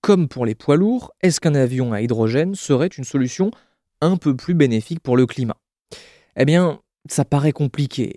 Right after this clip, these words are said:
et là encore, on se heurte au même problème. Un collectif de chercheurs a fait des calculs pour estimer la quantité d'électricité nécessaire pour alimenter tous les avions qui transitent par l'aéroport Roissy-Charles de Gaulle au nord de Paris.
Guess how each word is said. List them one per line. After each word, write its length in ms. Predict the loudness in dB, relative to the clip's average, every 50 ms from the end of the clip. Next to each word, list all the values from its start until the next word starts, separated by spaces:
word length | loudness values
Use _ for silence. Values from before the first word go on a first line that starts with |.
| 0 2
et 60 | 4
là 80 | 4 4
encore, 400 | 4 2 0 0 0 0 0 0
on 80 | -4
se 160 | -4 -2 0
heurte 400 | 0 0 0 -2 -6 _ -20 -20 -20 _ _ 0
au 100 | 2 2
même 220 | 2 2 0 0
problème. 400 | -2 -2 -2 -2 -2 -4 -8 -10 _ _ _ _ _ -20 -20 -20 -20 _ _ _
Un 100 | -4 0
collectif 520 | 2 4 4 4 4 2 0 -6 -6 -2 0
de 200 | 2 2 2 0
chercheurs 420 | 0 -2 -2 -2 -2 0 0 0
a 60 | 0
fait 140 | -2 0 0
des 120 | 0 2 2
calculs 500 | 2 0 0 0 -2 -2 -2 -2 -2 -2
pour 220 | -4 -4 -2 -2
estimer 400 | -2 -4 -8 -8 -4 -2 -2 -2
la 100 | -2 -4
quantité 600 | -4 -4 -4 -4 -4 -4 -6 -8 -6 _ -6 -2
d'électricité 680 | 0 0 0 -2 -4 -6 -6 -6 -6 -6 -4 -2 -2
nécessaire 600 | -2 -2 -2 0 -2 -2 -2 0 -2 -2 -2 -4 _ _ _ _ _ _ _ _ 0
pour 180 | 2 2 4
alimenter 760 | 4 2 2 0 0 -2 -6 -6 _ -2 -2 0 -2 -2 -6 _ _ -4
tous 160 | -2 2 4
les 240 | 6 6 6 6 4
avions 300 | 2 2 0 -2 -6 -6
qui 120 | -8 -10
transitent 460 | -10 -10 -8 -8 -6 -4 -4 -6 -6
par 160 | -6 -6 -4 -2
l'aéroport 520 | -2 -2 -2 -2 -4 -4 0 0 0 0
Roissy-Charles 640 | 0 0 -2 -2 -2 -4 -6 -4 -4 -4 -2 -2 0
de 80 | 0
Gaulle 260 | 2 2 2 2 2 0
au 180 | -2 -2 -2
nord 200 | 0 0 -2 -2
de 80 | -2 -4
Paris. 380 | -2 -2 -2 0 0 -2 -2